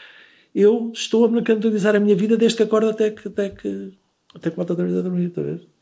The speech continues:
Entra tudo, é, tudo é comercializável, tudo tem que ser transformado em dinheiro, porque esse é que é o, o paradigma da vida, que é tu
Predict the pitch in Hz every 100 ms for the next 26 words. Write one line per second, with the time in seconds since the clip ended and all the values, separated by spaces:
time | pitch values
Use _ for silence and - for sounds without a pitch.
0 | _ _ _ _ _ _ _ - 220 247
1 | 247 233 240 240 226 175 233 226 226 226
2 | - 220 220 220 226 220 220 - 240 233
3 | 214 208 214 202 202 202 196 196 185 196
4 | 202 196 196 208 214 220 220 214 208 208
5 | 202 202 202 202 208 202 202 196 190 196
6 | 180 196 196 196 185 175 165 160 175 180
7 | 175